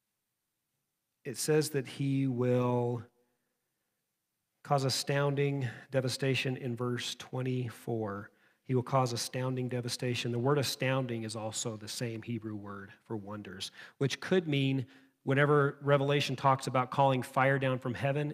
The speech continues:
it could be that he's given the ability to, to call down fire against his enemies, right? Which, think about how difficult that would be, you know, if you see somebody with,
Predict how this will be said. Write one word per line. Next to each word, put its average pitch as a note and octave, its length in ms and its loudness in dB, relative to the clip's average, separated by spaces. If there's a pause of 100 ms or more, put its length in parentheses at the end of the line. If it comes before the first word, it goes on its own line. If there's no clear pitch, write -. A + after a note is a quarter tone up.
it C#3 120 -10
could E3+ 200 0
be C3+ 140 4
that A#2+ 100 -2
he's B2 180 -2
given C3 260 0
the B2+ 120 2
ability B2+ 540 -2
to, A2+ 360 -4 (600)
to B2 340 0 (180)
call C3+ 200 4
down C3 180 0
fire C3+ 360 -2
against C3 400 -6
his B2+ 160 -6
enemies, D3+ 460 -8 (540)
right? C#3 220 2
Which, D#3+ 300 6 (260)
think A#3+ 180 8
about G#3+ 220 12
how E3+ 120 10
difficult F3 580 4
that D#3+ 200 4
would D3 200 0
be, C3+ 480 2 (340)
you C3+ 80 -4
know, C3+ 380 2 (200)
if E3+ 120 0
you D3 100 2
see G3 240 2
somebody D3 400 6
with, C#3 260 2